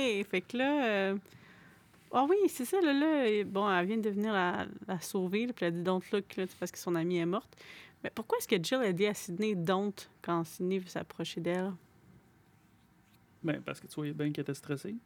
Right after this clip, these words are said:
Speaker 1: OK.
Speaker 2: T'es comme, « Colin, encore, les morts autour de toi, touche-moi pas. »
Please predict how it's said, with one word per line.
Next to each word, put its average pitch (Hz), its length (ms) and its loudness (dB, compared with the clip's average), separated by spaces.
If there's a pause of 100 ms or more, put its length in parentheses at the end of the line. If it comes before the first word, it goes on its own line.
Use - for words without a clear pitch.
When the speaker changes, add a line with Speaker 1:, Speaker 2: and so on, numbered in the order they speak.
(480)
Speaker 1:
OK. 196 100 -4
Speaker 2:
T'es 208 260 -2 (340)
comme, « 147 140 0
Colin, 160 520 0
encore, 160 640 0 (300)
les 160 260 0
morts 165 540 0
autour 156 260 0
de 151 100 -2
toi, 190 240 0 (480)
touche-moi 180 340 -4
pas. » 202 520 -4